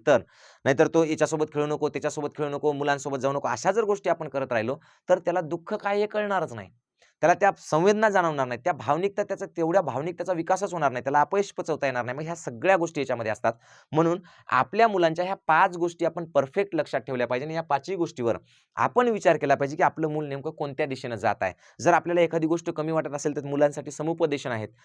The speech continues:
तुम्ही मुलांसाठी समुपदेशन घेऊ शकता. किंवा मुलं जास्त मोबाईल पाहत असतील तर मोबाईल सोडण्यासाठी काय करता येईल, अशा वेगवेगळ्या प्रकारच्या गोष्टी, वेगवेगळे समुपदेशन उपलब्ध आहेत, है की नाही? तर तुम्ही त्याच्यातून ते करून घेऊ शकता.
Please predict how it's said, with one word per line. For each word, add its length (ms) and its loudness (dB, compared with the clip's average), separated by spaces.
तुम्ही 180 -4
मुलांसाठी 400 -6
समुपदेशन 560 -8
घेऊ 100 -4
शकता. 260 -6
किंवा 220 0
मुलं 200 4
जास्त 300 2
मोबाईल 320 0
पाहत 220 -4
असतील 220 -6
तर 80 -6
मोबाईल 320 0
सोडण्यासाठी 500 -6
काय 180 -2
करता 160 -6
येईल, 100 -6
अशा 180 -2
वेगवेगळ्या 420 2
प्रकारच्या 440 -2
गोष्टी, 280 -8
वेगवेगळे 320 -4
समुपदेशन 560 -8
उपलब्ध 320 -4
आहेत, 160 2
है 60 -2
की 40 -2
नाही? 120 -6
तर 80 0
तुम्ही 220 -2
त्याच्यातून 340 -4
ते 160 -8
करून 240 -2
घेऊ 160 0
शकता. 320 -4